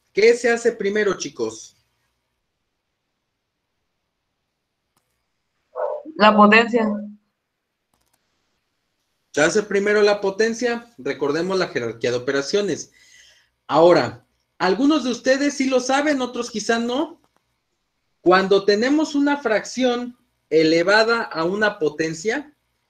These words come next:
Speaker 1: ahí se aplica la jerarquía, digo, la jerarquía, las leyes de los exponentes. Lo voy a anotar aquí de color rojo. Si yo tengo una fracción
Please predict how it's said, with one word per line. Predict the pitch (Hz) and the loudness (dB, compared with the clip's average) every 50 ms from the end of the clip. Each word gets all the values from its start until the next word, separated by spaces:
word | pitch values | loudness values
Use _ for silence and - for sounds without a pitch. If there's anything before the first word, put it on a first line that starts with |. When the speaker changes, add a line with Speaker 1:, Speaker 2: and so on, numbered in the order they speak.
| _ _ _ _ _ _ _ _ _ _ _ _ _ _ _ _ _ _ | _ _ _ _ _ _ _ _ _ _ _ _ _ _ _ _ _ _
Speaker 1:
ahí | - - 160 170 196 214 | -4 0 2 4 4 4
se | 190 - - | 2 2 2
aplica | 254 - - 208 214 208 - 220 214 | 2 0 0 -4 -4 -2 0 0 2
la | 202 185 170 | 2 0 0
jerarquía, | - 165 165 156 151 143 143 - 175 175 170 | 0 0 0 0 0 0 -2 -2 -2 -2 -2
digo, | 160 - 110 131 131 139 135 131 139 | -4 -6 -10 -8 -6 -4 -2 0 0
la | 131 127 | 0 0
jerarquía, | 120 - 135 123 123 123 123 120 139 143 135 | -2 -2 -2 -2 -2 -4 -4 -4 -2 -2 0
las | 135 139 139 147 | 0 -2 0 2
leyes | 180 214 226 226 220 202 | 4 4 6 6 6 4
de | 180 190 | 4 4
los | 180 170 170 170 175 | 2 2 2 2 -2
exponentes. | 170 160 - - - 170 175 196 220 220 220 214 202 190 196 - - - - _ _ _ _ _ _ _ _ _ _ _ _ _ _ _ _ _ _ _ _ | -4 -6 -6 -4 -2 -2 0 0 -2 -4 -2 0 0 -2 -2 -2 -8 -18 -20 _ _ _ _ _ _ _ _ _ _ _ _ _ _ _ _ _ _ _ _
Lo | - 110 131 139 143 156 | -6 -2 0 2 2 4
voy | 160 185 196 | 4 4 4
a | 202 | 4
anotar | 196 190 175 185 190 180 | 2 2 0 0 0 0
aquí | 180 180 - 196 | 0 -2 -2 -4
de | 185 180 175 | -4 -4 -2
color | - 156 147 151 160 160 | 0 2 2 2 2 2
rojo. | 165 190 185 180 - 175 175 151 - - | 0 -2 -2 -2 -2 -4 -4 -4 -8 -12
Si | - - - 170 170 | -10 -8 -6 -6 0
yo | 156 202 214 220 220 | 4 4 4 4 4
tengo | 233 247 247 247 240 | 0 0 0 0 -2
una | 247 240 233 220 202 | -4 -2 0 -2 -2
fracción | 202 - 170 170 160 - - 208 208 202 196 196 196 190 | 0 0 0 0 -2 -4 -4 -2 -2 -2 -2 -4 -6 -10